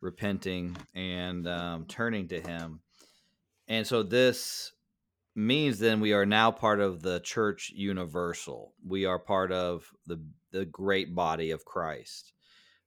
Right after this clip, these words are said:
But we are also committed or commanded to do certain things, like, um, to be baptized, to hear God's word and obey it, to regularly fellowship together for mutual,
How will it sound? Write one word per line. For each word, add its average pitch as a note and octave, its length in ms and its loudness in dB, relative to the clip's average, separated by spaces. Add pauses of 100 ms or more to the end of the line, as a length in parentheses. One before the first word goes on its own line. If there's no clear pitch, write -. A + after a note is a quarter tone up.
But G#2 720 6 (400)
we G#2+ 140 2
are G#2+ 100 4
also B2+ 320 4
committed G#2+ 800 0
or F#2 160 0
commanded G2+ 720 -2
to G2+ 100 -4
do A#2 200 0
certain A2 320 2
things, G2+ 440 -4
like, F#2 440 -4 (440)
um, F#2+ 320 -4
to G2 120 -10
be G#2+ 140 0
baptized, F2+ 960 -2 (160)
to G#2 540 0
hear C3 300 2
God's A2 380 0
word A2 360 4
and G2 100 2
obey F#2 460 -2
it, C#2+ 280 -10 (420)
to G2+ 240 0
regularly A2+ 640 2
fellowship G#2+ 560 0
together G2+ 400 0
for F#2 200 -6
mutual, G#2 880 -2